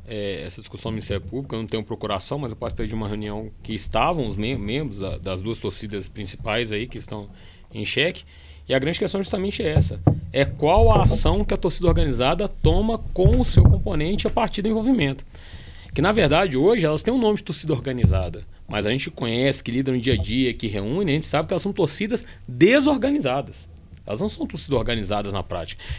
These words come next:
Eles não sabem quantos membros eles têm, eles não sabem quem são os membros, eles não sabem quem são os membros da, das regionais. Eles sabem mal, mal quem são os diretores regionais. Agora, os membros, eles se conhecem ali porque vê a camisa, mas não sabe se,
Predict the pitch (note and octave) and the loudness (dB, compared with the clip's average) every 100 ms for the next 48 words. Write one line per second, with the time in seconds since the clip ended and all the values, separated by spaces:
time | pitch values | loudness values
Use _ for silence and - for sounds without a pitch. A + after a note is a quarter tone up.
0 | - C#4+ C#4 B3+ F3+ E3 D3+ C#3 A#2+ A2 | -4 2 2 4 2 0 -4 -4 -6 -4
1 | A#2 C3+ C#3 B2+ B2+ E3 A3+ - D3+ C#3+ | -6 -4 -4 -2 -2 0 -2 0 -2 -2
2 | B2 - B2 C#3 B2+ C3 - - - G3+ | -4 -4 -4 -2 -4 -4 -8 -16 -2 2
3 | B3+ C4 G#3+ F3 E3 D#3+ C3+ B2 B2+ A#2 | 4 4 2 2 0 2 2 2 2 0
4 | G#2 A#2+ - - - B2 B2 B2+ A#2+ A#2+ | -2 -2 -4 -2 2 4 4 4 2 0
5 | B2 B2+ - - - - - F#3 - B3+ | -2 -2 -2 -2 -4 -10 -6 -4 2 2
6 | D4+ A3 F#3+ C4 A#3 F3+ A3 C4+ C#4 - | 2 2 4 4 6 6 6 6 4 6
7 | A3 A3+ B3 E4+ - G3 G3+ G#3+ C4 - | 4 4 2 2 4 4 4 2 0 0
8 | D#3 D#3+ - - - - A#2 D#3 F3 B2 | -2 -8 -12 -16 -16 -8 2 2 4 2
9 | F3+ D4 D#3+ C3 - - F4 C4+ C4 A#3+ | 2 2 2 -2 -4 -4 0 2 2 0
10 | - F3+ E3 - E3+ D#3+ D#3 - - - | -2 -4 -4 -2 2 2 0 -6 -14 -6
11 | F#3+ E3+ F#3+ C#3 D3 G3+ - F3+ - C3+ | -2 0 2 2 0 -2 -2 -2 -2 -4